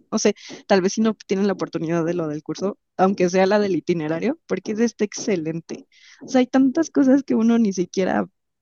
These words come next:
imagina, ni que tienes que comer. Bueno, mi boda empieza ya tardecito, no tanto, a las cuatro de la tarde, pero al menos ahí ya debí de haber desayunado y comido. Y no me estaba dando ni siquiera un espacio para haber desayunado,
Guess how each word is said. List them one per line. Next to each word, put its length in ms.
imagina, 600
ni 560
que 120
tienes 360
que 140
comer. 540
Bueno, 260
mi 160
boda 200
empieza 340
ya 160
tardecito, 720
no 140
tanto, 500
a 80
las 160
cuatro 280
de 60
la 120
tarde, 360
pero 240
al 100
menos 300
ahí 160
ya 120
debí 220
de 80
haber 180
desayunado 440
y 60
comido. 280
Y 100
no 80
me 80
estaba 240
dando 240
ni 120
siquiera 280
un 100
espacio 380
para 180
haber 220
desayunado, 600